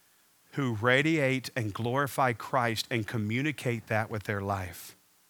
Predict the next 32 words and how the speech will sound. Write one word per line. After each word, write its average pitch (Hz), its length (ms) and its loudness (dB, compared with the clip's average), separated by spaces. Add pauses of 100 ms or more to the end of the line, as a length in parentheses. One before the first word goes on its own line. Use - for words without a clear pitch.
(540)
and 110 160 0
those 117 300 -2
who 117 100 -2
are 104 80 -4
just 117 340 -4
a 107 60 -4
part 107 240 -2
of 104 60 -4
the 104 80 -4
game. 98 260 -8 (1700)
There's 139 180 2
a 131 60 4
difference. 110 600 -4 (480)
And 120 100 4
if 107 80 -2
we're 131 100 4
gonna 202 140 2
communicate 165 580 4
hope, 143 380 0
what 135 140 0
the 123 60 0
world 127 300 0
needs 139 200 0
to 127 100 -4
see 139 320 2
in 113 220 0
us 135 320 2 (260)
is 120 180 2
something 147 640 2
that 120 300 4 (260)
is 117 240 2
different. 110 680 0